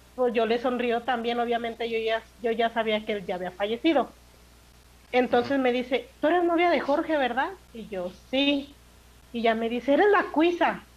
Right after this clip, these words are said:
Speaker 1: Pues soy muy famosa yo, pues mi apodo. <laughs> Y ya le digo, "Sí, don Paco, ¿cómo está?". Y ya me dice, "Bien, estoy muy bien, hazme un favor". Y yo, "Claro que sí, dígame".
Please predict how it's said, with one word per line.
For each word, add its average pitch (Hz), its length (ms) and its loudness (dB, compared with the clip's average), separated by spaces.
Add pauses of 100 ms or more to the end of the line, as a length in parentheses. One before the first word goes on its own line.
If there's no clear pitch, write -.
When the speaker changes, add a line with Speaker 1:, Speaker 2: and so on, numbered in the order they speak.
Speaker 1:
Pues 208 280 -12
soy 196 140 -6
muy 196 180 -10
famosa 196 460 -4
yo, 165 260 -8 (100)
pues 202 120 -6
mi 180 80 -4
apodo. 196 460 -2
<laughs> 330 460 0 (440)
Y 247 120 0
ya 240 120 4
le 240 120 4
digo, 233 240 0
"Sí, 302 220 2
don 349 220 0
Paco, 302 340 -2
¿cómo 240 240 -2
está?". 277 440 -4 (200)
Y 247 80 -2
ya 233 120 4
me 240 140 4
dice, 262 300 4
"Bien, 320 520 2 (340)
estoy 247 280 0
muy 262 200 0
bien, 262 280 0
hazme 294 300 0
un 285 140 -2
favor". 269 420 -2 (120)
Y 226 140 -18
yo, 233 120 -10
"Claro 359 280 -2
que 359 140 -6
sí, 302 160 -6
dígame". 302 380 -4